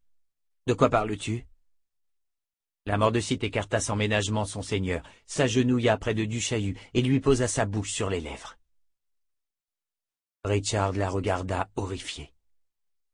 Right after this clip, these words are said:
N'avait-il donc pas réussi à instiller plus de respect pour la vie dans le cœur de ces femmes ? Le spectacle lui souleva le cœur.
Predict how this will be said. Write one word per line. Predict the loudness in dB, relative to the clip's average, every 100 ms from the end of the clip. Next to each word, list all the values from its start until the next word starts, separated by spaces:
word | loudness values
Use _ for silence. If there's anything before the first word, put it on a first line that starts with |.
| _ _ _ _ _
N'avait-il | 0 2 2 2 2
donc | 2 4
pas | 4
réussi | 6 4 0 2 2
à | 4
instiller | 0 -4 -6 -4 -4
plus | -4 -6
de | -2
respect | 0 0 -4 -2 -2
pour | 0 -2
la | 0 0
vie | -2 -6
dans | -4 -2
le | -2 -2
cœur | 0 0
de | 0
ces | -2 -4
femmes ? | -8 -6 -6 -6 -14 _ _ _ _ _ _ _ _ _ _ _ _ _
Le | 2 2
spectacle | 0 -4 -2 -2 2 2 2 2 2
lui | 2 0
souleva | -2 -2 -2 -2 -2 -4
le | -4
cœur. | -10 -10 -10 -12 -16 -20